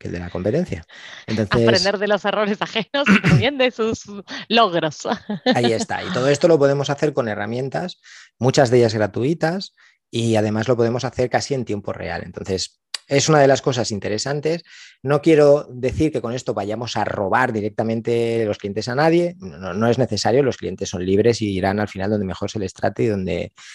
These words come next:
Speaker 1: eh, consideren oportuno, pero sí que podemos aprender de todas esas personas que están ya consumiendo nuestro propio servicio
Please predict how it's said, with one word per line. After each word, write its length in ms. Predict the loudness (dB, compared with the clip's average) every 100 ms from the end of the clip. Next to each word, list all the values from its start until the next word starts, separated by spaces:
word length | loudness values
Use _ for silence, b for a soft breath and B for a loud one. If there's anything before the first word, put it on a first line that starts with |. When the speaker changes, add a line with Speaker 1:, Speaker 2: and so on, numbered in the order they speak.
| B _ -4
Speaker 1:
eh, 540 | 0 2 4 2 2
consideren 400 | 0 0 0 0
oportuno, 560 | 0 -2 0 -2 -2 -6
pero 160 | -6 -6
sí 180 | -6 -2
que 120 | -2
podemos 400 | -2 -4 -4 -6
aprender 560 | -4 -2 -2 -2 -6 -10 b b b _
de 200 | -2 0
todas 240 | 2 2 0
esas 220 | -4 -6
personas 380 | -6 -4 -6 -6
que 100 | -10
están 520 | -2 2 2 2 2
ya 340 | 2 2 0 -2
consumiendo 640 | -4 -4 -2 0 0 -2
nuestro 460 | 2 4 4 2 0
propio 240 | -2 -2
servicio 600 | -6 -6 -8 -6 -10 -10